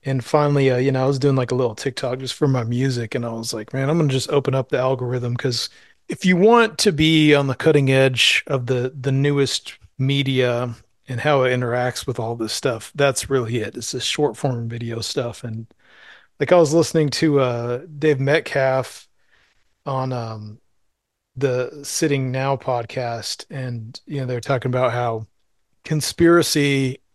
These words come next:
has so much in common with, like, uh,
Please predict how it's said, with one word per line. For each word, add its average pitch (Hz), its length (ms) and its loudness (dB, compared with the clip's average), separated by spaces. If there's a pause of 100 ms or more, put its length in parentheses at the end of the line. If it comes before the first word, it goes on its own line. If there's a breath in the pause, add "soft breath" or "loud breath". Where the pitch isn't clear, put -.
(140)
has 143 340 6
so - 200 4
much 147 220 4
in 127 100 2
common 139 520 2
with, 123 200 -2
like, 113 300 0
uh, 104 480 -4